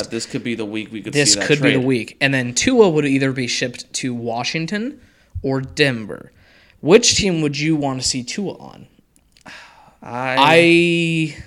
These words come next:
Speaker 2: would rather him
Speaker 1: I'd
Speaker 2: be
Speaker 1: rather
Speaker 2: on,
Speaker 1: see,
Speaker 2: I'd
Speaker 1: I'd
Speaker 2: rather
Speaker 1: rather
Speaker 2: see him on Washington 'cause
Speaker 1: I'd
Speaker 2: I don't
Speaker 1: rather
Speaker 2: want him. <laughs>
Speaker 1: <laughs> Well, yeah, I mean, I, I was gonna say Washington too. Problem is, I don't know if Washington's willing to give up much to get him, and maybe that's why he's in,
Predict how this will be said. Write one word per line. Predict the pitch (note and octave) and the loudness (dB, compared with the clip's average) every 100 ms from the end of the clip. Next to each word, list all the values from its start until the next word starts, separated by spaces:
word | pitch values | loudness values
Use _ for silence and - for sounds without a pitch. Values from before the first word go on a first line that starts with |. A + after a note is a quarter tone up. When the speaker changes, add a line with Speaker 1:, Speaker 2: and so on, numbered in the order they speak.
| _ | _
Speaker 2:
would | - B2+ | -8 -4
rather | B2 B2+ B2+ | -4 -2 -4
him | A#2+ B2+ | -4 -4
Speaker 1:
I'd | A#2 | -2
Speaker 2:
be | |
Speaker 1:
rather | B2 A#2+ | 0 2
Speaker 2:
on, | A#2+ | 0
Speaker 1:
see, | C#3 A#2+ A2 | 0 0 2
Speaker 2:
I'd | - | 4
Speaker 1:
I'd | - | 8
Speaker 2:
rather | F#3+ | 8
Speaker 1:
rather | F#3+ | 8
Speaker 2:
see | F3+ | 6
him | E3 | 6
on | D#3 E3 | 4 6
Washington | E3 G#3 G#3 D#3 C#3 | 6 4 0 -4 -4
'cause | A2 A#2+ | 0 4
Speaker 1:
I'd | |
Speaker 2:
I | - B2 | 6 6
don't | |
Speaker 1:
rather | D#3 | 6
Speaker 2:
want | F#3+ E3 D#3+ - | 6 4 2 4
him. | - - F#3 | 8 8 10
<laughs> | |
Speaker 1:
<laughs> | |
Well, | D3+ D#3+ D#3+ D#3 | 10 12 12 10
yeah, | D3 D3+ | 8 6
I | D3 | 6
mean, | D3+ D3 - | 4 0 -2
I, | D3+ | -2
I | - B2 C#3+ E3+ | 0 0 0 0
was | F3 | -2
gonna | C#3+ C#3+ C3 B2+ | -2 -2 -2 -2
say | C3 B2 | -2 -2
Washington | A2 A#2 A#2+ A#2+ A2 G#2 D2+ | 0 -2 0 -4 -6 -8 -6
too. | G#2 B2 A2+ G2+ - - _ _ _ _ _ _ - | 0 2 2 -2 -10 -20 _ _ _ _ _ _ -14
Problem | F3 A3+ A#3 | -6 -2 0
is, | D3 B2 - | -2 -2 -6
I | E3+ | -8
don't | G3 C3 | -6 -2
know | A#2 | -2
if | B2+ - | -2 -6
Washington's | B2 A#2 A#2 G#2+ | -12 -12 -10 -12
willing | G2+ A2 G#2 | -10 -10 -10
to | G2+ | -12
give | - A2 G#2+ | -8 -6 -4
up | F#2+ - _ _ _ _ _ _ _ - | -4 -8 _ _ _ _ _ _ _ -12
much | B2+ A#2+ - | -6 -6 -6
to | - | -10
get | D2+ - G#2 G#2+ | -10 -8 -8 -6
him, | G#2+ F2 E2 | -6 -8 -6
and | F#2+ | -2
maybe | B2 C#3+ D#3 | 0 2 2
that's | C#3+ C3+ B2 | 2 0 -4
why | A#2+ B2 B2+ | -4 -2 0
he's | C3 | -2
in, | A#2+ G#2 | -4 -6